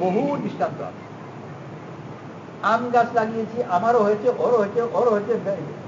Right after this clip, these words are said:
অনেককে দেখে দেখে তারপর আমি করছি। তো তাদেরটা হয়েছে, আশা করি আমারটা হবে। এটা হলো কাজের নিয়ম। আর হুকুমের নিয়ম,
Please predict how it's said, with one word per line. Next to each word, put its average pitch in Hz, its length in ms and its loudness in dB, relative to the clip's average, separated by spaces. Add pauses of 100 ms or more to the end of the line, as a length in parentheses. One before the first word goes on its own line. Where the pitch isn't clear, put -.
অনেককে 247 360 0
দেখে 240 300 2
দেখে 330 200 -2
তারপর 240 260 4
আমি 208 220 2
করছি। - 240 -6 (1040)
তো 185 120 -8
তাদেরটা 247 400 6
হয়েছে, 247 260 8
আশা 202 260 -2
করি 208 140 0
আমারটা 170 280 0
হবে। 139 200 -2 (960)
এটা 269 160 0
হলো 262 120 4
কাজের 180 280 -2
নিয়ম। - 200 -8 (1900)
আর 185 100 8
হুকুমের 285 380 6
নিয়ম, 294 240 4